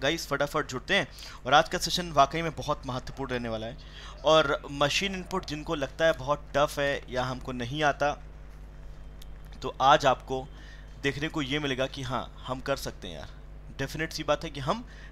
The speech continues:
कर सकते हैं। तो चलिए गाइस, अ, let's start with me और शुरू करते हैं आज के सेशन को। First of all, जितने लोग भी चैनल पे नए हैं,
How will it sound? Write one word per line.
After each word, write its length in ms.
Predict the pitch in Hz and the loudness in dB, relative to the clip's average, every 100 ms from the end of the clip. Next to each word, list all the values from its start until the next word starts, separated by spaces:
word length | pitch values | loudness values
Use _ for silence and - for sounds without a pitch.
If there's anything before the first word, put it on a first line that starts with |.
| - | -2
कर 120 | 151 160 | 2 2
सकते 340 | - - 165 | 2 -2 -4
हैं। 400 | 190 - - - | -4 -8 -12 -10
तो 60 | 139 | -2
चलिए 240 | 160 165 | 2 4
गाइस, 320 | 165 196 196 - | 6 4 2 0
अ, 300 | 131 127 123 | 4 6 6
let's 300 | 120 143 - | 6 2 0
start 260 | - 156 151 | 0 2 0
with 160 | 147 143 | -4 -4
me 100 | 185 | 0
और 180 | 131 131 | 2 2
शुरू 220 | - 160 | 2 -4
करते 300 | 165 151 165 | -2 -2 2
हैं 60 | 151 | 2
आज 200 | 143 - | 2 0
के 180 | 180 | -6
सेशन 360 | 165 135 123 156 | -4 -4 -4 -6
को। 280 | - 170 165 | -2 -2 0
First 180 | 143 - | -2 -4
of 60 | 147 | -2
all, 140 | 151 | -2
जितने 260 | 127 123 147 | -2 -6 -4
लोग 140 | 143 | -4
भी 80 | 143 | -4
चैनल 260 | - 131 135 | -2 -2 -2
पे 160 | 135 | -6
नए 180 | 131 131 | -4 -4
हैं, 300 | 143 143 | -2 -4